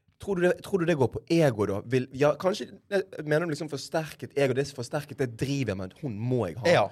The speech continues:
Speaker 2: ja.
Speaker 1: Den er jeg med
Speaker 2: For
Speaker 1: på.
Speaker 2: hvi-, hvis det
Speaker 1: Ja.
Speaker 2: endte med bare et glass vin den dagen, så tenker du, "Å, fy faen, neste gang skal jeg."
Speaker 1: Ja.
Speaker 2: Sant?
Speaker 1: Ja,
Speaker 2: Da,
Speaker 1: ja.
Speaker 2: da forsterker jo det egoet litt. Men
Speaker 1: Ja,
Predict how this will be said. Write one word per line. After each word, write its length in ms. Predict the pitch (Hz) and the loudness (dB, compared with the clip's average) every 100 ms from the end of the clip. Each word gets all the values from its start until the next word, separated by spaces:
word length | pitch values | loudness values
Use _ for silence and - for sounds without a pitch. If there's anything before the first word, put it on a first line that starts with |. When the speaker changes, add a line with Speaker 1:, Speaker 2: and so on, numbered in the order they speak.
| - | 0
Speaker 2:
ja. 200 | 143 113 107 | 2 2 2
Speaker 1:
Den 180 | 240 208 | 2 2
er 80 | 113 | 2
jeg 40 | |
med 120 | 110 101 | 2 4
Speaker 2:
For 100 | 190 | 4
Speaker 1:
på. 140 | - | 2
Speaker 2:
hvi-, 120 | 170 | -2
hvis 120 | 190 185 | -2 -2
det 120 | - | 0
Speaker 1:
Ja. 80 | 165 | 0
Speaker 2:
endte 260 | 175 - | 0 -2
med 140 | 196 127 | -2 2
bare 160 | 127 | 0
et 80 | 127 | 0
glass 160 | 113 - | -6 -10
vin 280 | 113 127 175 _ 120 | -10 -10 -14 _ -10
den 160 | 120 | -6
dagen, 380 | 113 110 110 135 - | -4 -4 -6 -10 -14
så 160 | - - | -20 -10
tenker 360 | 123 120 123 | -6 -6 -6
du, 100 | 120 104 | -6 -8
"Å, 120 | 117 | -14
fy 160 | - | -20
faen, 640 | 139 - - - 127 95 101 | -20 -20 -16 -8 -8 -8 -10
neste 240 | 110 - | -12 -12
gang 120 | 113 | -16
skal 760 | 95 - - 107 - - 135 101 | -18 -18 -20 -20 -4 4 4 2
jeg." 240 | 95 - - - | -6 -16 -20 -8
Speaker 1:
Ja. 180 | 110 101 - _ _ | -6 -6 -12 _ _
Speaker 2:
Sant? 200 | - 143 | -8 -2
Speaker 1:
Ja, 80 | - | 2
Speaker 2:
Da, 60 | 156 | 2
Speaker 1:
ja. 60 | |
Speaker 2:
da 60 | 160 | 0
forsterker 560 | 160 - 190 - - 123 | -4 -2 -4 -4 -4 -2
jo 40 | |
det 100 | 127 | 0
egoet 260 | 139 113 110 | 0 -2 -6
litt. 160 | 104 - | -8 -2
Men 120 | 135 | 4
Speaker 1:
Ja, 140 | 143 | 4